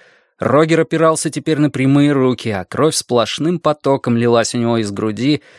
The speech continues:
и сквозь решетку стекала дальше, в желоб для свиной крови. Комиссар быстро отступил за машины, предназначенные для закачивания воздуха в свиные туши, чтобы туши потом было легче разделывать.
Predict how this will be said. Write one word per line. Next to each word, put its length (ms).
и 100
сквозь 360
решетку 540
стекала 560
дальше, 520
в 80
желоб 420
для 180
свиной 480
крови. 400
Комиссар 480
быстро 440
отступил 440
за 140
машины, 460
предназначенные 760
для 120
закачивания 600
воздуха 440
в 40
свиные 420
туши, 500
чтобы 320
туши 360
потом 360
было 160
легче 380
разделывать. 720